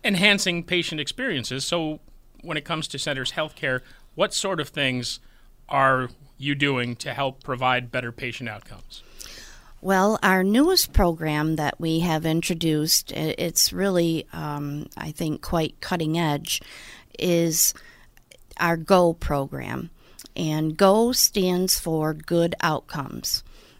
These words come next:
Speaker 2: And with this program, uh, the patients, when they come in for short-term rehabilitation services, they get th-, an enhanced menu options.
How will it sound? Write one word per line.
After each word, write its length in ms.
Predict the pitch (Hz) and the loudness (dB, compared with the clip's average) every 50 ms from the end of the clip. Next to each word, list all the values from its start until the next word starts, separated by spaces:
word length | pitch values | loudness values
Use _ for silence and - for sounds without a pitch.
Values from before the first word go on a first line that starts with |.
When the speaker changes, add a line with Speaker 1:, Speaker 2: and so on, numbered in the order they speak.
| - - | -18 -8
Speaker 2:
And 420 | - 185 180 180 175 175 175 170 170 - | -2 0 0 2 2 2 0 -2 -4 -6
with 460 | - 190 196 240 254 262 240 226 208 | -4 2 4 4 4 4 2 -2 -2
this 260 | 202 190 180 - - | 0 0 0 0 -2
program, 840 | - - - - 170 165 156 - - 156 147 139 139 139 151 190 208 - - - - - - - - - - - - | -4 -4 -2 0 0 0 -2 -4 -6 -6 -4 -4 -4 -4 -2 -4 -6 -6 -10 -20 -20 -20 -20 -20 -20 -20 -20 -10 -8
uh, 280 | 175 170 160 160 160 | -6 -4 -2 -4 -4
the 200 | 160 160 175 170 | -2 -2 -2 -2
patients, 760 | 170 - 214 202 214 214 - - 226 214 214 190 - - - - - | -2 0 0 0 0 0 -2 -2 -2 -2 -2 0 2 2 2 2 0
when 240 | - 190 175 175 175 | -6 -4 -2 0 0
they 140 | 170 170 | 0 -2
come 260 | 170 - - 233 175 180 | -4 -4 -4 -2 0 2
in 300 | 185 190 208 214 220 - | 2 2 2 0 -2 -4
for 520 | - - 196 185 180 180 180 180 185 - - | -2 -2 0 2 2 2 2 2 0 -2 -4
short-term 680 | - - 180 165 165 - - - - 190 190 196 185 | -4 -2 0 0 -2 -2 -4 -4 -4 -2 -2 -2 -2
rehabilitation 960 | 175 175 180 196 185 190 175 175 185 180 - - 165 160 165 - 185 170 175 | -2 -2 -2 -2 -2 0 0 0 0 -2 -2 -4 -4 -2 -2 -4 -4 -4 -4
services, 960 | 175 - - 160 151 147 143 147 147 - - - 139 135 135 147 180 - - - - - - - - - - - - - - - - - | -2 -2 -4 -4 -4 -4 -6 -6 -4 -4 -4 -4 -2 -4 -4 -4 -2 -4 -4 -4 -6 -18 -18 -18 -18 -18 -20 -20 -20 -20 -20 -20 -18 -12
they 560 | - 185 190 196 208 220 220 226 233 226 - - - - _ - - - 180 | -4 0 2 4 4 4 4 2 0 -2 -4 -6 -12 -18 _ -18 -14 -12 -4
get 480 | - 196 175 170 170 - - - - - - - - - - - _ _ - - | 0 0 2 2 0 -2 -6 -10 -10 -10 -12 -20 -20 -20 -20 -20 _ _ -20 -18
th-, 140 | - - - _ _ - - | -18 -18 -18 _ _ -10 -6
an 120 | 175 175 | -4 -2
enhanced 760 | 185 175 170 170 175 190 185 190 202 214 214 - - - 190 | -2 -2 -2 -4 -2 0 0 0 0 2 4 4 2 2 2
menu 440 | 180 180 175 165 165 165 165 160 156 | -2 -2 0 2 2 2 0 0 0
options. 920 | 151 147 151 151 - - - - 185 170 185 208 226 240 233 - - - | 0 -2 -2 -4 -4 -4 -4 -2 -2 -2 -2 -2 -4 -4 -4 -4 -4 -4